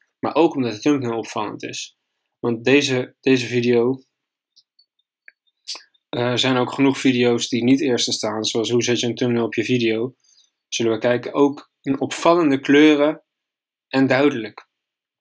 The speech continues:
En die heeft een vijftien procent. Dus dit zijn mijn drie redenen waarom je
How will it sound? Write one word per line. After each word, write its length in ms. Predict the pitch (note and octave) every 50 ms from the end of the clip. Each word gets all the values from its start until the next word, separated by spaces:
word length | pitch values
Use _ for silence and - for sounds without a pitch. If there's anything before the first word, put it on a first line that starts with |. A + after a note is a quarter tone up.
| _ _ _ _
En 140 | - B2+
die 100 | B2+ C3
heeft 160 | C3 C3 C3 -
een 260 | B2+ A#2 A#2+ C3+ -
vijftien 560 | - - - - - C#3 C#3 C3+ - - A#2+
procent. 440 | G#2+ - G#2 - - A2 G#2 G#2 A2
Dus 380 | - C#3 C3 - - - - -
dit 240 | - C3 D3+ E3 D#3
zijn 180 | - E3 D3+
mijn 160 | C#3+ C#3 C#3
drie 220 | C3 C3+ C#3+ D3 C#3
redenen 480 | C#3 C3+ C#3 C3+ C3 C3 B2+ B2 B2+ _ _ _ _ _ _ _ _
waarom 360 | - C3 B2 A#2+ C#3 D3 D3+
je 260 | C#3+ C3+ B2+ A#2+ B2